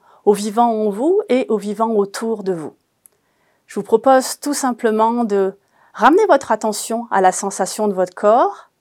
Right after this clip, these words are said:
à la sensation de votre respiration. Simplement observer la sensation de votre inspiration et de votre expiration.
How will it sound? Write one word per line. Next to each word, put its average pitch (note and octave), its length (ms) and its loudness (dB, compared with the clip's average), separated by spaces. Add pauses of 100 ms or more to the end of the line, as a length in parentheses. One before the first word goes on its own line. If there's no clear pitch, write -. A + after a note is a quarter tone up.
(800)
à F#3 80 2
la F#3 100 6
sensation G#3 500 -2
de A3 80 -2
votre F#3+ 200 0
respiration. F#3+ 920 -4 (1160)
Simplement B3+ 720 2
observer B3 760 0 (720)
la A#3+ 120 4
sensation B3+ 600 -4
de C#4+ 80 -2
votre G#3+ 280 0
inspiration G#3+ 800 -4
et A#3+ 80 -2
de G#3 100 0
votre G3+ 280 -2
expiration. F#3+ 760 -10